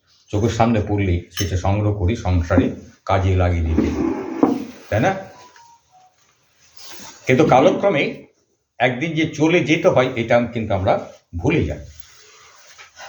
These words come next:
আর ভুলে যাওয়ার কারণেই আমরা প্রতিনিয়ত ঈশ্বর থেকেও আস্তে আস্তে দূরে সরে যাই।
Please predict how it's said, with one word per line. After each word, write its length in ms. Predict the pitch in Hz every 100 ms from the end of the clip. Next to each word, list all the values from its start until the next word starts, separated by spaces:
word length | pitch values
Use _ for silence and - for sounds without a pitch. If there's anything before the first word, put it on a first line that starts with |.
| - 269 - - - 277 240 214 -
আর 160 | 101
ভুলে 360 | 101 110 131 160
যাওয়ার 280 | 156 160 151
কারণেই 500 | 131 147 170 104 - - _ _ _ _
আমরা 200 | 117 131
প্রতিনিয়ত 680 | 135 131 135 180 151 - 78 - - _ - _ _ _ _ _ _ _ - - - - - - _ _ - _
ঈশ্বর 340 | 127 139 - 190
থেকেও 300 | 180 170 170
আস্তে 320 | 120 - 143
আস্তে 180 | 131 123
দূরে 280 | 92 127 127
সরে 280 | - 78
যাই। 140 | 71